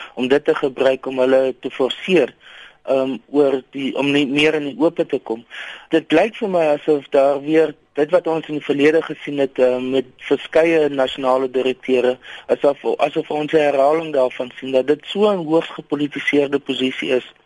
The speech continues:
en dat dit van die, die persone wat baie naby aan president Zuma is, soos die, die vorige hoof van politieke, eh, misdaad,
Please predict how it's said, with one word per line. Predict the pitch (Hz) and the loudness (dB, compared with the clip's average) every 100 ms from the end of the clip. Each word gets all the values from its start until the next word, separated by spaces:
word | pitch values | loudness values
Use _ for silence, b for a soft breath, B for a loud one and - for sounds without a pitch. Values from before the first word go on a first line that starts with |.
| _ _ _ _ _ B B B B | _ _ _ _ _ B B B B
en | 151 170 | 0 2
dat | 165 143 | 2 2
dit | 156 - | -2 -2
van | 175 165 | -2 0
die, | 156 147 135 | 0 -2 -2
die | 151 143 | -6 -2
persone | - 147 - 180 180 147 | -2 -2 0 2 2 2
wat | 143 - B B B - | 0 -2 B B B 0
baie | 143 170 | 0 2
naby | 151 151 160 | 0 0 0
aan | 156 | -4
president | 151 147 135 143 131 | 0 -2 0 -6 -4
Zuma | 147 147 147 | -2 2 2
is, | 143 - | 0 0
soos | 165 156 | -2 0
die, | 156 147 139 - | 0 0 0 -6
die | 131 | -16
vorige | - 147 143 143 - 139 127 B B B B _ | 0 2 4 0 0 0 -2 B B B B _
hoof | 143 151 - | 2 2 0
van | 143 131 | -4 -2
politieke, | 143 135 - 139 151 143 135 127 - - | 0 0 -2 -2 2 2 2 -2 -8 -2
eh, | 123 120 117 | -2 -2 -2
misdaad, | 127 135 - 151 139 - | -2 -2 -2 0 0 -2